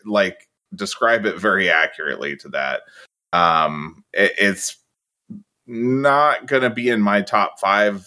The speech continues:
V R games of all time, but it's definitely top ten for me. It's, it's, it's a lot of fun. Um, easy to pick up and play. Um, definitely harder to master, like,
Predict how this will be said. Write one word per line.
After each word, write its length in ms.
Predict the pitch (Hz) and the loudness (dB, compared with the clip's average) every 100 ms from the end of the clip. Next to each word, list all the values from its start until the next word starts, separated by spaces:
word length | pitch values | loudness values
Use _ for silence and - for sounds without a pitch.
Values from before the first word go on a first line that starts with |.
| 101 | -10
V 180 | 95 98 | -4 2
R 220 | 98 98 | 2 2
games 340 | 95 98 101 98 | 0 -2 -2 -4
of 100 | 92 | 0
all 160 | 92 | 0
time, 300 | 92 95 101 | 2 0 0
but 140 | 101 107 | -2 -6
it's 180 | 143 - | -8 0
definitely 380 | 151 156 147 120 | 0 0 -4 0
top 300 | 110 95 - | 0 0 -2
ten 340 | 78 80 92 | -6 -4 -6
for 200 | - 104 | -4 -2
me. 280 | 104 107 101 | 0 2 2
It's, 240 | 101 - - | 2 -2 -2
it's, 360 | 101 101 - - | 0 0 -6 -6
it's 260 | - - | -6 -4
a 80 | 95 | -2
lot 240 | 85 78 71 | 0 0 0
of 80 | |
fun. 420 | - 71 64 67 - _ _ _ | -4 -6 -6 -8 -18 _ _ _
Um, 380 | 80 73 73 71 | -6 -4 -6 -8
easy 340 | 110 107 101 92 | -4 -2 -2 -6
to 80 | 90 | -6
pick 240 | - 98 | -6 -4
up 160 | 90 90 | -4 -4
and 180 | 87 | -10
play. 560 | - 87 82 80 80 82 - - _ _ - | -2 0 2 2 -2 -6 -12 -20 _ _ -8
Um, 640 | 82 76 73 71 73 80 - | -2 0 0 -2 -6 -10 -4
definitely 560 | 107 107 127 113 101 92 | -2 -2 -2 0 0 0
harder 540 | - - 104 101 98 | -4 2 2 4 0
to 100 | 90 92 | -2 -2
master, 760 | 87 85 85 - 85 85 85 | 2 2 0 -4 -2 0 -2
like, 280 | 82 82 | -2 -2